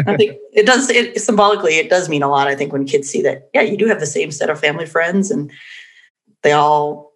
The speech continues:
Speaker 1: accept them, even when they, kids act like jerks, they're not <laughs> <laughs> They're, you know, which they do sometimes when they're being al-, you know, and they've been alienated, uh, 'cause it's hard for them to reconcile, right? The struggles that the kids feel when they're,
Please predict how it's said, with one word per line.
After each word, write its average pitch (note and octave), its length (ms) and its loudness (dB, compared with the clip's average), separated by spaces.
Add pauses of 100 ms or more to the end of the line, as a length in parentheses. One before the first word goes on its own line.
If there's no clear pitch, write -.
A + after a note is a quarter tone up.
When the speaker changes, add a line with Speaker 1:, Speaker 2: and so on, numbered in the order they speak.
Speaker 1:
accept - 460 0
them, F3 460 2
even D#3+ 220 -6
when D3+ 120 0
they, C#3+ 260 0 (640)
kids D#3 200 2
act D3 200 2
like C#3 280 -2
jerks, D#3+ 420 2
they're E3 100 -4
not D3 180 4
<laughs> - 280 -4 (100)
<laughs> B4+ 100 0
They're, D4 280 2 (340)
you A#3 80 4
know, F#3+ 240 4
which A3+ 180 -2
they G3 120 4
do F3+ 220 4
sometimes A#3 460 2
when F#3 100 0
they're F3 140 -2
being F3 320 -2
al-, F3+ 260 0
you F#3+ 100 2
know, F3 160 0
and E3+ 100 -4
they've E3 120 -6
been E3+ 100 -6
alienated, F3 600 -4
uh, - 120 -6 (540)
'cause F3+ 160 2
it's B3 100 2
hard B3 220 4
for A3 100 0
them E3+ 180 -2
to D#3 80 -4
reconcile, D#3 920 0
right? D#3+ 180 -4
The F3 80 0
struggles A#3 440 2
that D3+ 100 -2
the D#3 80 -6
kids D3+ 260 -6
feel E3+ 420 0
when D3+ 140 -6
they're, D3+ 300 -4